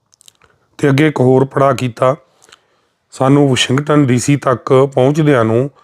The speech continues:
ਤਿੰਨ ਪੜਾਅ ਕਰਨੇ ਪੈਣੇ ਨੇ। ਸੋ ਆਪਣਾ ਸੈਕਿੰਡ ਪੜਾਅ ਹੈ ਜਿੱਥੇ ਆਪਾਂ ਲੰਚ ਕਰਨਾ ਹੈ। ਸੋ ਇੱਥੇ ਆਪਾਂ, ਅਹ, ਜਿਹੜਾ ਹੈਗਾ ਉਹ ਬਰਗਰ ਕਿੰਗ ਖਾ ਕੇ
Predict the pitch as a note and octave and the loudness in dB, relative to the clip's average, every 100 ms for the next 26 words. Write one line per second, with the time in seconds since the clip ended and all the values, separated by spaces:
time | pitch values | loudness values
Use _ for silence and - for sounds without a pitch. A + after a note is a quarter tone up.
0 | _ _ _ _ _ - E3+ E3 D3 C#3+ | _ _ _ _ _ 0 0 2 0 0
1 | - G#2+ G#2+ G2 F#2+ F#2 F#2+ G2 - B2 | -2 -2 -4 -4 -6 -6 -8 -10 -8 -2
2 | A#2+ A#2 A2+ G#2+ - _ _ _ _ - | -2 0 -2 -2 -6 _ _ _ _ -14
3 | - B2 B2+ C3 B2+ B2 A#2+ A#2+ A#2+ A2+ | -4 -2 0 -2 0 0 0 0 -2 -4
4 | B2+ G#2 G#2+ G#2+ - C3+ B2 B2+ A#2 C#3+ | -8 -4 -4 -4 -4 -4 -2 0 -2 -4
5 | - _ _ _ _ - _ _ _ _ | -8 _ _ _ _ -20 _ _ _ _
6 | C#3+ D#3+ C#3+ - C3+ A2 - C3 G3 - | 0 2 2 0 0 0 -2 -2 -2 -8
7 | D#3+ D#3+ D#3+ - _ _ _ - A#2+ A2+ | -20 -20 -20 -20 _ _ _ -2 2 4
8 | A2+ A2+ A2+ A2 A2 G#2 A2+ C3 A2+ A#2+ | 4 2 2 2 0 -2 -2 0 0 2
9 | C3 B2+ E3 D3+ A#2+ A#2+ C3+ C3+ C3+ B2 | 2 2 2 0 -4 -2 -4 -4 -4 -2
10 | A2+ A2 C#3+ F3+ | -2 -2 0 -2